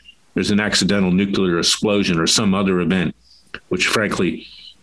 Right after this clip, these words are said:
God wi-, God, God forbid, is long overdue. So this is where we are. I want you to go to freedom watch U S A dot O R G.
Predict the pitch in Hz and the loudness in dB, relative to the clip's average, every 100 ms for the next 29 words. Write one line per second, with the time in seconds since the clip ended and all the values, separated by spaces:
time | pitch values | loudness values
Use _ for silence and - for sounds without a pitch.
0 | - - - 107 95 87 101 120 - 127 | -20 -12 -4 0 0 2 0 -2 -2 0
1 | 117 - 110 101 98 101 78 90 85 92 | -2 0 0 0 0 0 2 2 0 0
2 | 101 95 92 - 95 87 80 - - - | 0 0 0 0 -2 -2 -4 -6 -8 -2
3 | 90 90 82 80 _ - - - - - | 0 2 0 -4 _ -14 -12 -8 -6 -4
4 | - - - 151 185 233 156 190 175 170 | -4 -4 -2 0 2 2 2 2 2 2
5 | 160 123 76 - 98 110 185 196 180 165 | 2 0 -2 -4 -2 0 0 0 2 0
6 | 151 - 151 147 139 131 - 135 127 - | 0 0 2 2 2 0 2 2 2 2
7 | 123 120 113 110 110 107 101 117 98 90 | 2 2 2 2 2 2 2 2 2 0